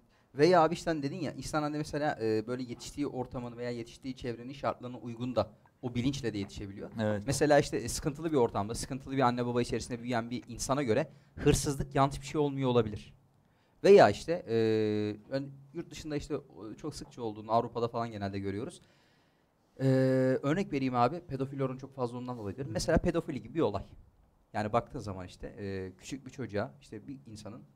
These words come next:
Speaker 1: zorla işte tecavüz etmesi gibi bir olay. Ya daha konuşurken bak çekiniyoruz zaten. Bu adama sorsan bu kötü bir şey değil abi. Adam bunu yaparken lezzet ve haz alıyor. Şimdi bu adama göre, yani şeriat ona göre belirlense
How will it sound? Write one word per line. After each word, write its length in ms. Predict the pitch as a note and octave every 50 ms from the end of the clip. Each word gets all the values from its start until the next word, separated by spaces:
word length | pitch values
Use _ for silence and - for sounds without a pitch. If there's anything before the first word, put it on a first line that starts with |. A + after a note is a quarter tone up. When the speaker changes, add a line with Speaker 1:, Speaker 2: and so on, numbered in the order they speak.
| _ _ _ _
Speaker 1:
zorla 280 | - D3+ C3+ G#2+ F#2+ F2+
işte 240 | - - - F2+ - - _ -
tecavüz 340 | D3+ C3+ - A2+ G#2 G2+
etmesi 300 | G2+ - - G2 - - G2+
gibi 120 | G2 F#2+
bir 60 | G2
olay. 220 | F#2+ F#2 G#2 C3 E3 - _ _ _ _ _ _ -
Ya 120 | B2+ B2+
daha 140 | C3+ C3 C3+
konuşurken 480 | - C#3 B2 - - B2+ - B2 G#2+ G#2
bak 140 | G2 G#2
çekiniyoruz 440 | - - G#2 - G#2 F#2+ F2+ F2 F2
zaten. 300 | - F#2 F#2+ - F3 F#3 - _ _ _ _ _ _ -
Bu 120 | G3+ A#3
adama 240 | B3+ F3+ D#3 C3 B2
sorsan 400 | - - E3 E3 - - C#3 - - _ _ _ _ E3+
bu 60 | D#3+
kötü 240 | - F#3 F3+ F3 D#3+
bir 40 |
şey 180 | D3 - D3+ C#3
değil 240 | C3+ B2 G2+ F#2+ F2
abi. 100 | E2 - - - _ _ _ -
Adam 240 | - D#3 D#3 G3+ G3+
bunu 120 | G3+ G3+
yaparken 520 | G#3 G3 G3 G3 F#3+ F#3+ G3 A3 G3+ D#3+ C#3+
lezzet 360 | D3 D3 C#3 D#3+ G#3 - -
ve 40 | F#3
haz 300 | D3 - - G3 F#3+ C#3
alıyor. 320 | - G#2+ F2+ F#2 F2+ E2 _ _ _ _ - - - - - - -
Şimdi 180 | - - B2+
bu 120 | D3+ G#3 A#3
adama 220 | A3 G#3 F3+ E3
göre, 240 | C#3 C3 C3+ D#3 D3+ D3
yani 140 | C#3+ C#3+
şeriat 440 | D3 - - E3 F#3 G#3+ A#3+ B3 - - _ _ -
ona 180 | D#3 G3 B3+
göre 240 | B3+ A3 G3 E3 C#3+
belirlense 520 | C3 B2 A#2+ A2 A2+ A2 A2 - - A#2+